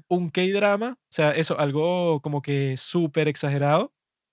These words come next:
pero con personas reales, pues. Esa es la parte más encantadora de todo el show. Y sí, pues, o sea, en YouTube hay como que muchas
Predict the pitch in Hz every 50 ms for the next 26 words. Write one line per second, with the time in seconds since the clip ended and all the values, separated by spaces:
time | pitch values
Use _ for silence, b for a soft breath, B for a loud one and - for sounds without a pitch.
0 | _ _ - 175 185 180 196 190 175 165 180 165 - 170 208 233 240 175 156 175
1 | 185 156 139 151 147 147 156 - 151 - - 147 165 175 165 - 165 156 151 -
2 | 180 180 175 170 165 160 151 151 151 151 151 156 160 160 - - - - - _
3 | 180 180 170 165 156 - 175 160 143 151 143 139 139 143 170 185 180 175 160 147
4 | - 147 143 147 - - 196 180 156 135 - 170 160 - 147 143 143 135 143 143
5 | 135 127 127 131 - 139 139 147 143 - _ _ _ _ _ _ _ _ _ -
6 | 156 151 - 175 185 175 170 151 151 143 - - 175 180 185 185 180 170 165 156